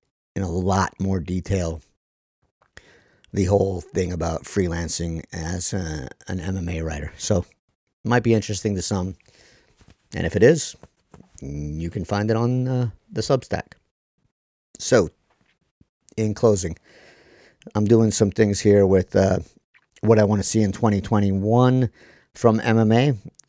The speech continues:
Uh, the first one was to fix the U F C official rankings and get some, a, uh, transparency there.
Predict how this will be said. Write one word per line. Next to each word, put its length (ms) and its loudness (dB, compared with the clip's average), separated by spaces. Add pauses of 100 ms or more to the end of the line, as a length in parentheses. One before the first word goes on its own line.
(140)
Uh, 320 -10
the 100 -10
first 320 2
one 140 2
was 240 0
to 80 -14
fix 320 -4
the 100 -4
U 180 2
F 80 -2
C 580 -2 (760)
official 420 0
rankings 720 0
and 100 -6
get 120 -2
some, 500 -2
a, 520 -2
uh, 220 -6 (1400)
transparency 640 0
there. 320 2